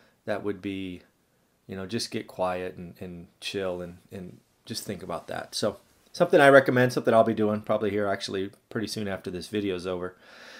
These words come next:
But as always, we gotta do our daily financial news. I told you over a hundred days ago, I think, that, uh, I was gonna give a shot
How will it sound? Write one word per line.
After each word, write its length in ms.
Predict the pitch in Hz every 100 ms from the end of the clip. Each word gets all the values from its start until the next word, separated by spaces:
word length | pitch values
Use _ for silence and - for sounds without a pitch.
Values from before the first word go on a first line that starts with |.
| - - _
But 180 | 190 196
as 200 | 160 156
always, 340 | 175 185 175 139
we 100 | 135
gotta 200 | 156 156
do 160 | 160
our 100 | 143
daily 420 | 120 120 131 151
financial 540 | 147 139 131 139 - 120
news. 400 | 139 135 107 98
I 80 | 101
told 340 | - 123 123
you 200 | 120 113 - - _ _ _ _ _ _ _ _ -
over 220 | 120 135
a 80 | 113
hundred 380 | 127 139 143 117
days 260 | 110 123
ago, 260 | 147 151 151
I 80 | 147
think, 300 | 165 165 -
that, 380 | 104 104 -
uh, 200 | 104 104 -
I 100 | 120
was 80 | 120
gonna 140 | 113
give 160 | 120 110
a 40 |
shot 460 | - 110 123 -